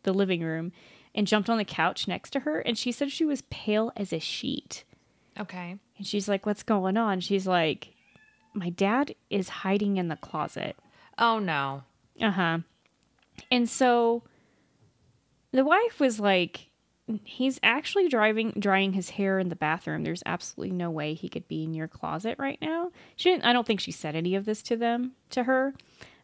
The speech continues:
Speaker 1: Um, but she went to the kid's bedroom. She looked in the closet and there was no, nobody there.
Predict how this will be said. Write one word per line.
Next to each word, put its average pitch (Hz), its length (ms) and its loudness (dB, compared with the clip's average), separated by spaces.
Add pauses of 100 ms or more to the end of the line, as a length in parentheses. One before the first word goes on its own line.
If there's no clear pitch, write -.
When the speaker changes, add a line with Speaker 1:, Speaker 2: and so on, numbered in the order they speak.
Speaker 1:
Um, 214 340 2
but - 160 2
she - 180 -2
went 269 480 2
to 240 920 0
the 220 100 0
kid's 165 260 -4
bedroom. 247 400 2
She 220 140 -2
looked 180 140 -4
in 160 40 -2
the 156 60 -4
closet 208 300 0
and - 100 -2
there 190 60 -2
was 180 140 -4
no, - 280 -4 (100)
nobody 165 360 0
there. 156 300 -4